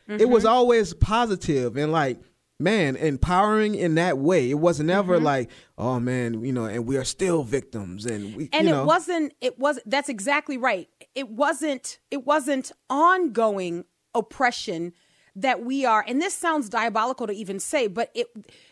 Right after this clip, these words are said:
Speaker 2: there was no celebration of ongoing oppression.
Speaker 1: Right.
Speaker 2: Which is what I feel like is coming from the media that is overrun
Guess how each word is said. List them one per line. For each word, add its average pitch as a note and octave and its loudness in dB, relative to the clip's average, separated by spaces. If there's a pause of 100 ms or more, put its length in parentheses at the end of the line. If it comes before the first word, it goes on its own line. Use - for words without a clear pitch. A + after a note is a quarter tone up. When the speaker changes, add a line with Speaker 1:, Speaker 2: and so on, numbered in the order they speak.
(580)
Speaker 2:
there D4+ -4
was F4+ -6
no D4+ 2
celebration C#4+ 0
of F#3+ -8
ongoing B3 0
oppression. G#3+ -4 (220)
Speaker 1:
Right. D#3+ 0 (160)
Speaker 2:
Which D#4 0
is C4 -2
what D#4 4
I D4 4
feel E4+ 0
like A#3+ 0 (100)
is A#3 -4
coming B3+ -2 (280)
from A#3 0
the G#3 -2
media C#4 2
that A3+ 2
is A3 0
overrun A#3 0